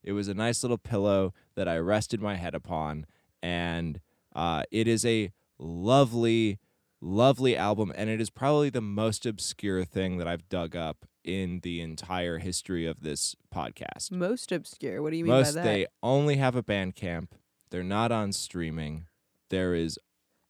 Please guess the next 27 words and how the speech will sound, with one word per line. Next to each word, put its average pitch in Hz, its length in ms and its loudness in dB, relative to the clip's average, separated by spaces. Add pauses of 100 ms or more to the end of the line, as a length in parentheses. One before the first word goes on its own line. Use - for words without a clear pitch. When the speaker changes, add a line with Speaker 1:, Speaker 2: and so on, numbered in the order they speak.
(200)
Speaker 1:
only 117 460 4
the 95 140 -6
Bandcamp - 540 -10 (100)
page. - 160 0
Speaker 2:
Okay. - 360 -4 (320)
That's 165 200 0
the 185 180 4
only 165 220 0
place. 151 260 0
So - 80 -8
they 151 100 4
can't - 180 4
Speaker 1:
That 180 60 6
Speaker 2:
even 175 120 2
Speaker 1:
is 160 80 0
Speaker 2:
go 165 100 4
on 156 140 4
the 131 80 -6
playlist 156 500 -2
we - 80 -6
have. - 280 -8 (200)
Speaker 1:
They 104 220 2
cannot, 82 440 -4 (120)
no. 90 160 -2
Speaker 2:
That's, - 240 0 (240)
I 147 80 -4
mean, 147 340 -8